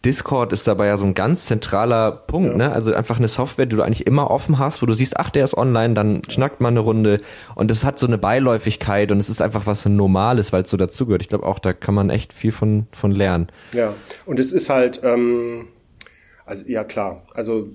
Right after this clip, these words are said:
Speaker 2: letztlich Slack und Discord, ich meine, das reicht sich ja direkt die Hand. Wobei ich muss
Speaker 1: Ja.
Speaker 2: auch mal sagen, also wenn du dann in der Firma echt arbeitest, manchmal ist, bist du, glaub ich, gut beraten, wenn du viele von diesen Kanälen dann auch wieder stumm schaltest, weil sonst
Speaker 1: Auf jeden
Speaker 2: kommt
Speaker 1: Fall.
Speaker 2: man ja zu nix. Aber,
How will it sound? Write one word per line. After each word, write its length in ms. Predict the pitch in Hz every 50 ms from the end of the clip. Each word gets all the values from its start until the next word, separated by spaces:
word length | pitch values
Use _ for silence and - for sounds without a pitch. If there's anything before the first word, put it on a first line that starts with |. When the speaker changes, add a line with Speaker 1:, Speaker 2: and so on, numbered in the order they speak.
| - - _ _
Speaker 2:
letztlich 460 | - 113 113 - - 113 107 - -
Slack 420 | - - - 107 101 110 110 - -
und 220 | - 113 - -
Discord, 580 | 131 131 131 - - 113 110 110 110 113 113 -
ich 140 | - - -
meine, 240 | 113 107 107 104
das 200 | 101 104 101 -
reicht 260 | 110 104 113 110 - -
sich 120 | - -
ja 80 | 107 104
direkt 360 | 95 107 101 113 107 - -
die 100 | 107 90
Hand. 380 | - 117 101 87 87 - -
Wobei 220 | 123 117 127 135 135
ich 60 | 131
muss 120 | 147 156
Speaker 1:
Ja. 80 | 156 147
Speaker 2:
auch 140 | 139 147 151
mal 200 | 156 147 143 131
sagen, 380 | 135 127 123 127 127 131 131
also 400 | - 117 113 117 120 117 113 117 - - - - - - - - - - _ -
wenn 140 | 127 127 131
du 80 | 143
dann 180 | 135 131 131 135
in 100 | 135 135
der 100 | 131 127
Firma 680 | 131 - 143 139 156 165 151 143 139 131 131 127 113 87 -
echt 240 | 131 127 - - -
arbeitest, 720 | 107 110 120 135 143 139 135 131 131 135 127 123 - -
manchmal 480 | - 107 120 120 - - 123 117 110 104
ist, 260 | 85 117 110 - -
bist 180 | - 131 131 -
du, 40 | 110
glaub 220 | 107 107 107 104
ich, 100 | 104 -
gut 200 | - 135 131 131
beraten, 420 | - 113 92 101 104 107 110 - 107
wenn 80 | 104
du 80 | 98 104
viele 240 | - - 117 107 110
von 160 | - - 104
diesen 220 | 98 98 101 104
Kanälen 420 | - - 104 98 101 101 107 107 98
dann 140 | 104 98 95
auch 160 | - - -
wieder 180 | 104 98 101 95
stumm 280 | - - 127 135 135
schaltest, 580 | 135 - - 95 90 90 - 104 101 - - -
weil 100 | 98 98
sonst 120 | - -
Speaker 1:
Auf 100 | - -
jeden 100 | - 65
Speaker 2:
kommt 100 | - -
Speaker 1:
Fall. 80 | - 80
Speaker 2:
man 100 | 90 87
ja 100 | 87 87
zu 140 | - - 90
nix. 460 | 87 90 98 - - - - - -
Aber, 400 | - 104 101 95 98 98 98 101